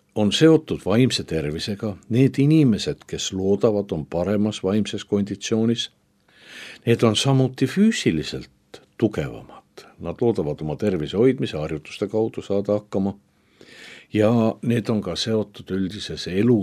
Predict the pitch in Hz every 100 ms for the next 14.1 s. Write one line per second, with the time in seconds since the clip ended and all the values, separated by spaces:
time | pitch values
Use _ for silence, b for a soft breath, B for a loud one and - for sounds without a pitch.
0 | 90 90 104 95 80 - 98 87 - -
1 | - - 113 117 104 85 82 - - -
2 | 147 156 113 92 78 - 117 113 - -
3 | 67 64 82 104 123 104 90 95 87 80
4 | B B B B - 107 104 - 71 -
5 | 113 - - - 82 - b b _ -
6 | 85 80 82 - 90 76 78 95 78 80
7 | 80 - 73 80 82 78 78 76 80 87
8 | 123 98 73 - - _ _ _ _ _
9 | _ _ _ _ _ _ _ b b b
10 | b b b b b b b - 151 147
11 | 170 196 190 180 170 160 _ - - -
12 | 202 202 151 160 185 - 117 - 151 147
13 | 120 117 117 147 190 151 113 104 113 104